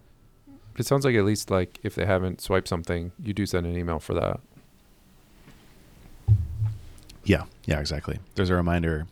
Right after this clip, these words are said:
Speaker 2: every seven days if they haven't.
Speaker 1: And then the other onboarding emails, there was, like, I don't know, maybe six of those.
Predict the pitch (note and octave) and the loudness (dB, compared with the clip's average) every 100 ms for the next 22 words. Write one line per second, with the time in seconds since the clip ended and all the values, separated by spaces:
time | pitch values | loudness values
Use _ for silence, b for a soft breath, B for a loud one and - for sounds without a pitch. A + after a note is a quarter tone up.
0 | - - D2+ D#2 D#2 - C#2 C#2+ C#2+ - | -10 -6 -4 -2 -4 -4 -6 -4 -4 -6
1 | - - - - D#2 D#2 D2+ C2 C#2 - | -8 -20 -20 -8 -4 -2 -2 -2 -6 -10
2 | - - - - - - - - B B | -20 -20 -20 -20 -20 -20 -20 -20 B B
3 | B B B B B _ _ _ - G#2+ | B B B B B _ _ _ -4 0
4 | G2+ G2+ G2+ G2 F#2+ F#2+ G2 F#2 F#2 F2+ | 2 2 4 4 4 4 2 2 -2 0
5 | F2+ F#2+ E2+ E2+ E2+ - E2 E2 F2 F2+ | -2 -2 -2 -2 -4 -4 -4 -4 -6 -6
6 | - F#2 - F#2+ E2+ F2 E2 E2+ - | -4 -6 -4 -8 -2 0 2 0 -4